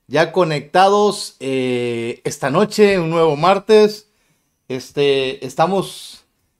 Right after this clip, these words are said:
conectados todos, ¿verdad? Estamos con ustedes y damos gracias a Dios una noche más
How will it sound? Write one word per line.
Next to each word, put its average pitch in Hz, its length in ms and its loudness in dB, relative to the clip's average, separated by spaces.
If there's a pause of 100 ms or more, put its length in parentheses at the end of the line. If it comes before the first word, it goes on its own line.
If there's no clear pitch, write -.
(140)
conectados 131 560 -2
todos, 120 320 -2
¿verdad? 123 220 -2
Estamos 156 320 -6
con 131 180 -8
ustedes 214 640 0
y 143 80 -4
damos 147 260 -2
gracias 143 300 -6
a 120 100 -6
Dios 196 300 4
una 160 240 -4
noche 143 320 -6
más 175 400 -2